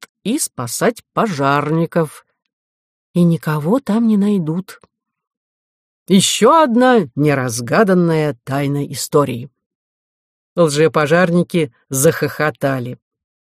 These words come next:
Механик бота встретил их в трюме корабля перед раскрытым стальным люком. «Все в порядке?» спросил капитан Брас. «Так точно.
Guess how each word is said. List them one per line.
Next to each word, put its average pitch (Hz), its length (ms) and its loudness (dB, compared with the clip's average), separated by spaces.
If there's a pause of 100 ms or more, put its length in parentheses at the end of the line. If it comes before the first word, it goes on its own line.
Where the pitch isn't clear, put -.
(1600)
Механик 220 580 4
бота 226 380 0
встретил 208 480 2
их - 440 -4
в - 180 -20
трюме 180 340 2
корабля 143 600 0 (440)
перед 160 320 2
раскрытым 190 680 2
стальным 151 560 -2
люком. 131 540 -6 (800)
«Все 143 220 -4
в - 80 -14
порядке?» 143 600 -2
спросил 240 460 0
капитан 233 420 0
Брас. 202 460 -2 (880)
«Так - 180 -8
точно. 190 500 0